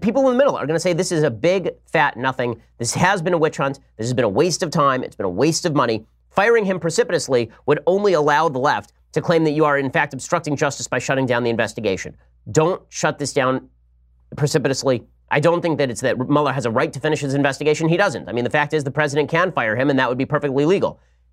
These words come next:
And then it would be up to Mueller to show that it actually was obstruction,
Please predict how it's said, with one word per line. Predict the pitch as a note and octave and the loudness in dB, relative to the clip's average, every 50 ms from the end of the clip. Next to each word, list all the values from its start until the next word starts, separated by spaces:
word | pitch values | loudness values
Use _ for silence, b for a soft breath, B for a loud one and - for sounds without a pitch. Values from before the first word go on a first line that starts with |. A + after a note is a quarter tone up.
| _ _ _ _ _ _ | _ _ _ _ _ _
And | D#3+ F3 F#3 E3 C#3 D3 D3+ | 2 4 4 4 2 2 2
then | D3+ D3+ D3 D#3+ | 2 2 2 2
it | E3 - | 2 2
would | C#3+ C#3 | 0 2
be | B2+ C3+ | 2 0
up | A2+ - | 0 0
to | - | 0
Mueller | D3 F3 G#3+ F#3+ C#3+ | 2 2 2 2 0
to | C3 | -2
show | C3 - C#3+ C3+ | -2 -2 0 0
that | C3+ C3 | 2 2
it | C3 | 2
actually | B2+ B2+ - - C#3+ C3 | 0 0 -2 -2 -4 0
was | C3 D3 F3+ G3+ E3 | 2 2 2 2 0
obstruction, | C#3 - C3 - - - B2+ A2+ - - F#2+ C#2 - | -4 -8 -10 -12 -4 -4 -4 -4 -2 -6 -8 -8 -10